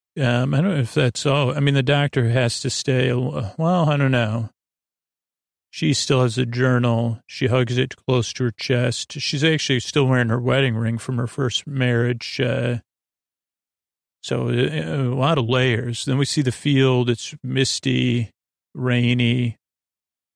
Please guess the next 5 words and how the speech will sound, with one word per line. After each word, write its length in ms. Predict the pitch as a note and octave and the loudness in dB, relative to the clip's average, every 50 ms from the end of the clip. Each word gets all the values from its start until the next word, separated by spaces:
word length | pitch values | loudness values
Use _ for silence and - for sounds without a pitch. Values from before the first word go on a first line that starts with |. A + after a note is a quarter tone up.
| _ _ _ _ _ _ _ _ _ _ _ _ _ | _ _ _ _ _ _ _ _ _ _ _ _ _
Doctor's 460 | - C3 B2 A#2+ A#2 - C3 A2+ - | -2 0 2 0 0 0 -2 -2 0
walking 500 | B2+ B2 A#2+ A#2 A#2+ A#2 A2+ - - B2 | 2 4 4 4 4 2 0 0 0 2
in 100 | A#2+ A#2 | 2 2
the 100 | A2+ A2+ | 2 0
rain 760 | A2+ A2+ A2+ A#2 A#2 A#2 A#2 A2+ A2+ A2+ A2+ A#2 A#2+ A2+ | 2 2 2 2 2 2 2 2 2 2 0 0 -2 -4